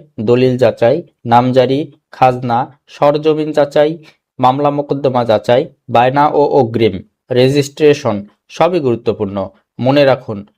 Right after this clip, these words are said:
একটু সাবধানতা বছরের পর বছর শান্তি ও নিরাপত্তা দেয়। সময় ও সতর্কতা আজ বিনিয়োগ, যা ভবিষ্যতের নিরাপত্তা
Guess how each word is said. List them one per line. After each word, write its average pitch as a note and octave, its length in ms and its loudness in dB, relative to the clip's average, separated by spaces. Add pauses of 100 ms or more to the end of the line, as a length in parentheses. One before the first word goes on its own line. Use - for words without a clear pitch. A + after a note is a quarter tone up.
(120)
একটু C#3 280 -4
সাবধানতা D#3+ 640 -2 (340)
বছরের D#3 460 2
পর F3 180 0
বছর C#3 300 -2
শান্তি C#3+ 420 -2 (100)
ও - 140 0
নিরাপত্তা A#2 580 0
দেয়। F#2+ 240 -2 (680)
সময় D#3 380 2 (200)
ও C3 180 2
সতর্কতা B2+ 640 0 (120)
আজ C3 240 2
বিনিয়োগ, C3 480 0 (320)
যা B2 220 2 (160)
ভবিষ্যতের C#3 580 -6
নিরাপত্তা D#3+ 640 0